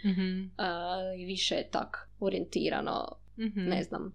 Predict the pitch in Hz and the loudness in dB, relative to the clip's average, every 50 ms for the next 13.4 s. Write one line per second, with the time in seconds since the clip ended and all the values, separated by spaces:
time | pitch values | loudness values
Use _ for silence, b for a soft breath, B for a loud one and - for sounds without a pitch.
0 | - - 196 190 175 170 - 190 185 175 - 185 180 175 - 180 - - - 175 | 0 4 6 6 6 6 6 6 4 6 6 6 6 6 4 0 -2 0 2 2
1 | 170 92 - - - - - - - - - 196 175 180 190 - - - - - | 2 2 2 -2 -4 -4 -6 -6 -2 2 2 2 4 4 4 2 2 2 0 -2
2 | - - 196 196 - 175 180 180 180 180 175 175 175 - - 185 185 190 190 - | -4 -4 -4 -2 0 0 0 2 0 0 0 0 -2 -4 -4 -4 -4 -6 -6 -2
3 | 196 196 185 - - 185 180 - 185 175 175 175 185 196 190 226 214 - - - | 0 0 0 0 -2 -4 -4 -2 -2 -2 0 -2 -2 -2 -2 -4 -4 -4 -4 -4
4 | 208 196 202 208 202 202 190 175 170 - - - - 196 196 - - 196 196 196 | -4 -4 -4 -4 -4 -4 -4 -4 -6 -8 -6 -2 0 0 0 0 -2 -2 -2 -4
5 | 190 - - 196 190 190 180 175 175 170 180 180 185 196 196 190 175 175 175 175 | -6 -6 -4 -4 -4 -4 -4 -6 -6 -4 -2 -2 0 0 0 0 0 -2 -2 -2
6 | 175 175 180 175 - - - - - 196 180 175 175 175 175 180 185 - 185 160 | -2 -2 -2 -4 -4 -8 -12 -10 -8 -6 -6 -4 -4 -4 -4 -4 2 4 6 6
7 | 160 - - - - 180 185 180 180 175 - - - 196 - - - - 208 190 | 6 4 0 -8 -6 -6 -6 -6 -4 -2 -2 -2 -2 -4 -8 -12 -16 -12 -8 -6
8 | 190 196 208 226 - - - 180 175 175 175 170 170 170 190 185 180 185 185 190 | -6 -6 -6 -8 -10 -10 -8 -6 -6 -6 -6 -8 -8 -8 -8 -6 -4 -4 -4 -2
9 | 185 - 202 190 196 196 202 196 190 190 190 - 202 196 190 185 185 - - 190 | -2 -2 -2 -2 -2 -2 0 0 0 0 -2 -2 -4 -4 -4 -4 -4 -4 -4 -4
10 | 185 180 180 180 180 180 185 185 190 185 185 185 185 - - - - - 196 175 | -4 -4 -4 -6 -6 -4 -4 -4 -4 -6 -6 -8 -10 -12 -14 -16 -10 -6 -4 -4
11 | 180 - - - - - - - - 190 190 190 185 196 202 202 190 - 190 175 | -4 -6 -8 -14 -12 -12 -8 -2 0 4 4 6 6 6 4 4 2 2 0 -2
12 | 160 - - - 170 175 - 175 165 170 170 - - - - 180 170 226 208 190 | -2 -4 -8 -10 -12 -10 -6 -4 -4 -4 -4 -6 -8 -14 -10 -2 2 2 4 4
13 | 190 190 196 208 214 208 196 - | 4 4 4 6 6 4 4 2